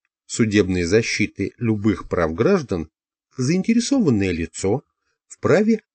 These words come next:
обратиться в суд по поводу нарушения его прав в сфере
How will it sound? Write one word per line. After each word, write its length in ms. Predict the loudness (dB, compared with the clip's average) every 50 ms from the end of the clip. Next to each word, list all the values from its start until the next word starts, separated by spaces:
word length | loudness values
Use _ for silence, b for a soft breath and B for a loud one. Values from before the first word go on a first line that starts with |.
| _ _
обратиться 720 | -4 0 2 2 2 2 0 -2 -2 -2 0 -2 -2 -2
в 40 | -2
суд 300 | -2 -4 -2 -2 -2 -2 -4 _ _ _ _
по 160 | -4 -4 -4 -2 _
поводу 440 | 0 0 2 2 2 2 2 2 0
нарушения 760 | 2 0 -2 -2 -4 -4 -4 -2 -2 0 0 0 0 0 0
его 320 | 0 -2 -2 0 0 -2
прав 340 | -2 0 0 0 0 -2 -4 _ _ _ _ _ _ _ _ _ _
в 80 | _ -6
сфере 500 | -6 -4 0 0 2 4 4 2 2